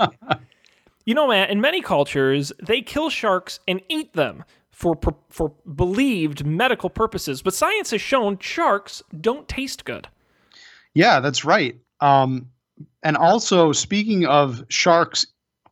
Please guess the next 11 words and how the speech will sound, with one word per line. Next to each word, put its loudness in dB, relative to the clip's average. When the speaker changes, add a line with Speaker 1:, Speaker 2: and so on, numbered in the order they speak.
Speaker 1:
attacks, 0
more 4
people 0
are 2
killed 2
by 4
bee 0
stings -6
and 4
by 4
lightning 0